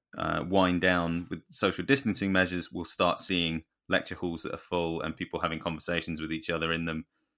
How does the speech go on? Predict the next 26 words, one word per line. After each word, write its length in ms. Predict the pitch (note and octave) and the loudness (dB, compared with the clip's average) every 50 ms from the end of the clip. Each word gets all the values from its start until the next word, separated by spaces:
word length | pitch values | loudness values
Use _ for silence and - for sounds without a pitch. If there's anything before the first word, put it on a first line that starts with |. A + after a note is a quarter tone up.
| _ - | _ -8
and 160 | - F2+ F2 E2 | -4 -4 -2 -2
we'll 80 | D#2+ | -2
start 300 | - - - F2+ E2 - | -4 -2 0 0 0 0
seeing 540 | - - - F2+ E2+ E2 D#2+ D#2+ E2 E2 D#2+ - - - _ _ _ _ _ | 0 0 0 0 0 0 0 -2 -4 -4 -6 -10 -16 -20 _ _ _ _ _
sports 360 | - - - - A2 - - | -12 -6 -2 -2 -2 0 0
stadiums 320 | - E2 D#2+ E2 D#2 D#2+ - | 0 -2 -2 -2 -4 -4 -4
that 100 | D#2+ - | -6 -6
are 40 | - | -8
full. 440 | - - F2 E2 D#2+ E2 D#2 - _ _ _ _ _ _ _ _ _ _ - | -6 -4 -2 0 0 -2 -4 -6 _ _ _ _ _ _ _ _ _ _ -4
Um, 400 | - E2 E2+ E2+ E2+ E2 E2+ - | 0 2 2 4 2 2 0 0
so 180 | - - A2 G2+ | 0 2 4 4
we, 180 | G2 G2+ G2+ | 6 6 4
we, 280 | G2 - A2+ G#2+ G#2+ - | 4 4 2 2 2 2
we 120 | - A#2+ A2 | 2 4 6
have 140 | A#2+ A#2 A2 | 8 8 8
a 60 | G#2+ | 8
moment 340 | G#2+ A2+ A#2+ A2+ G#2 G#2 G2 | 8 10 10 10 8 6 4
in 100 | G2 F#2+ | 2 0
time 320 | - - G#2+ G2 F#2 F2 D#2 | 2 2 2 4 2 2 0
here, 160 | E2 D#2+ D#2 | 0 -2 -2
basically, 480 | - D#2+ E2 - - E2 - E2+ E2 D#2+ | 0 -2 -2 -2 -4 -4 -2 -2 -2 0
where 160 | E2 E2 D#2+ | 0 0 0
behaviour 460 | - F#2 E2 F#2 F2+ E2+ D#2+ D#2+ D#2+ | 0 2 2 2 2 2 0 0 -2
is 100 | D#2+ D#2 | -2 -2
gonna 180 | - E2+ D#2+ D2 | -4 -6 -6 -4
be 300 | - D#2+ D#2 D#2 - | -2 -2 -4 -4 -6